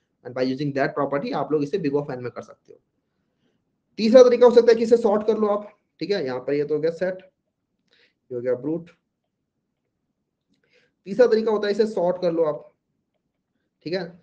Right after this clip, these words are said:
तो sort करोगे तो time complexity कितनी आएगी, n log n तो सॉर्ट करने की आती है, Plus big of n आएगी। Sort करने के बाद आप लोगों को big of n वाली भी आएगी, तो big of n log n plus n, ये तो आपको देने वाला है big of n log n ही।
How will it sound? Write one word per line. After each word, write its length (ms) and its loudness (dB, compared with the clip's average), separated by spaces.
तो 40 -14
sort 360 -2
करोगे 360 4
तो 180 -2
time 200 -2
complexity 360 -4
कितनी 200 -6
आएगी, 300 -6
n 180 -4
log 180 0
n 160 -6
तो 80 -8
सॉर्ट 240 -4
करने 180 -6
की 140 -6
आती 240 -4
है, 120 -4
Plus 240 -4
big 200 -6
of 260 0
n 140 -4
आएगी। 200 -6
Sort 280 -4
करने 200 -4
के 100 -6
बाद 180 -4
आप 120 -6
लोगों 160 -6
को 80 -8
big 80 -4
of 220 -2
n 100 -6
वाली 180 -4
भी 100 -4
आएगी, 160 -4
तो 120 -8
big 180 -8
of 140 0
n 180 -2
log 160 0
n 120 -6
plus 240 -6
n, 240 -8
ये 120 -6
तो 120 -6
आपको 220 -4
देने 180 -6
वाला 200 -4
है 120 -4
big 220 -6
of 60 -4
n 160 -10
log 160 -6
n 120 -12
ही। 160 -20